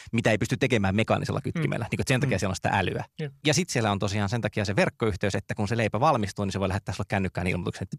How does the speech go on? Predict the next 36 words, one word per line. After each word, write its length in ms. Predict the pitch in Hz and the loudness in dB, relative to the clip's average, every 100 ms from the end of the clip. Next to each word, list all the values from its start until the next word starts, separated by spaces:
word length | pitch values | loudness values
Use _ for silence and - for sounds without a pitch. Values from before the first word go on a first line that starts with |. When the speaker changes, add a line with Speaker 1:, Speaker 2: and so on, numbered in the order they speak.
| - | 0
Speaker 1:
ping! 280 | 453 440 392 370 - _ - | 2 2 -2 -6 -14 _ 0
Speaker 2:
Tai 340 | 151 180 160 | 2 4 4
sä 180 | - 156 | 2 2
voit 220 | 143 139 - - - | 2 0 -2 -10 -2
niinku 180 | 139 - - | -2 -4 0
panna 280 | 175 185 160 | 4 4 4
ne 200 | 135 135 | 4 4
leivät 340 | 170 185 143 - | 4 4 2 0
valmiiksi, 440 | 160 156 135 120 | 2 2 2 -2
kato, 180 | - 147 - | -4 -6 0
illalla 420 | 208 208 165 135 | 4 4 4 2
sinne 200 | 123 139 135 | -2 -4 -2
pahtimeen 640 | - 190 185 175 156 139 135 - - - | 2 2 4 2 4 2 0 -6 -14 -4
ja 80 | 139 | 0
sitten 400 | 165 - - 156 - | 0 0 -4 -2 2
aamulla, 580 | 175 185 160 131 127 - _ | 4 6 6 4 0 -4 _
kun 280 | 143 135 135 - | -2 0 -4 -4
se 140 | 143 143 _ | -4 -4 _
pahdin 260 | - 143 135 | 0 2 2
sieltä 220 | 143 139 | 0 -2
ne 60 | 135 - | -2 2
pompauttaa, 580 | 151 139 170 165 180 180 | 2 2 0 -2 -4 -4
niin 100 | 147 | -4
sit 140 | 156 | -6
se 120 | 175 - - | -8 -8 -2
kaksi 260 | 180 170 160 | 0 2 2
minuuttia 340 | 143 135 147 | 2 2 2
ennen 140 | 143 | 2
kuin 80 | 135 | 0
se 60 | 131 - | -4 -2
pompauttaa, 580 | 147 139 185 180 - | -2 -2 -4 -6 -4
niin 60 | 160 | -4
se 60 | 143 | -2
kertoo 380 | 151 143 - 185 | -2 -2 -4 -6
siinä 180 | 170 156 | -4 -4
sovelluksessa. 580 | 147 151 151 - - | -4 -6 -8 -14 -18